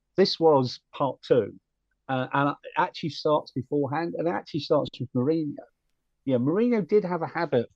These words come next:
of saying the right things at the right time. And in his programme notes, he basically says, um,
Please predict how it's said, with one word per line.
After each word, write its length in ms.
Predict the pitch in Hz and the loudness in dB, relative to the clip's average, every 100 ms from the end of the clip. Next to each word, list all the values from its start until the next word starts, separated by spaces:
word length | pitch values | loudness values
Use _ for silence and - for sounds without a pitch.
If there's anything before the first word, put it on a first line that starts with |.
| _ | _
of 240 | 131 127 117 - - | 0 0 -2 -12 -16
saying 400 | - 170 170 156 | 2 4 4 2
the 80 | 151 | 0
right 280 | 151 156 - | 0 0 -4
things 240 | 147 139 139 | -8 -8 -8
at 80 | - | -6
the 60 | |
right 220 | 131 139 - | -4 -4 -6
time. 320 | - 139 170 170 _ _ _ - | -6 -2 -2 -4 _ _ _ -2
And 440 | 143 147 151 143 - _ _ | 0 2 0 -2 -6 _ _
in 140 | 160 196 | -2 0
his 120 | 202 | -2
programme 600 | - 180 180 160 117 104 | 0 4 4 2 -4 -6
notes, 500 | - - - - - _ | -12 -16 -18 -18 -18 _
he 100 | 147 | -2
basically 440 | 139 151 139 - 120 | 0 0 -2 -8 -16
says, 520 | - 120 92 - - _ - | -8 -8 -8 -12 -20 _ -4
um, 300 | 120 113 | -4 -4